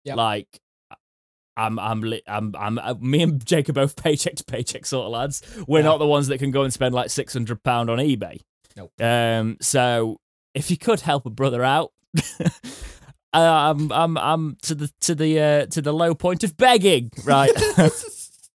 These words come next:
Speaker 2: But no, it would be amazing. Uh, it, either way, I'm gonna be, if I'm not there, I'm gonna have to be somewhere. I don't know if I'm gonna go to a pub. Like, part of me was like, if I can't go, I go to a pub and have that
Speaker 1: Hmm.
Speaker 2: atmosphere.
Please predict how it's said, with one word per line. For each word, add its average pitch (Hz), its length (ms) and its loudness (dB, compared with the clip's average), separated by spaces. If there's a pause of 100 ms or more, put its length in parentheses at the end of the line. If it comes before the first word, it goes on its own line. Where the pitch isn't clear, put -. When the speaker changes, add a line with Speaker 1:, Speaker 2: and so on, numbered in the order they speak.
(1120)
Speaker 2:
But 139 80 2
no, 131 120 4
it 139 80 4
would 165 120 2
be 160 100 0
amazing. 123 460 -2
Uh, 117 340 -4
it, 156 220 -4
either 147 260 0
way, 113 300 0
I'm 117 160 -4
gonna 120 180 -4
be, 107 380 -4
if 131 160 -4
I'm 127 100 -2
not 131 160 -4
there, 110 420 -2
I'm 110 140 -8
gonna 113 140 -8
have - 100 -14
to - 80 -16
be 101 80 -16
somewhere. 82 500 -12
I 135 80 -2
don't 170 320 0
know 185 100 -6
if 196 120 -4
I'm 165 80 -4
gonna 156 160 -4
go 139 60 -2
to 131 100 -2
a 117 60 -2
pub. 113 320 -4
Like, 104 220 -4
part 156 200 0
of 147 80 -4
me 143 100 -4
was 131 140 -4
like, 117 140 -4
if 117 80 -12
I 117 60 -10
can't 127 320 -4
go, 107 200 -8
I 101 80 -8
go 110 160 -6
to 104 140 -4
a 92 40 -8
pub 107 220 -8
and 104 80 -8
have 104 200 -8
that 101 100 -8
Speaker 1:
Hmm. - 180 -8
Speaker 2:
atmosphere. 104 500 -10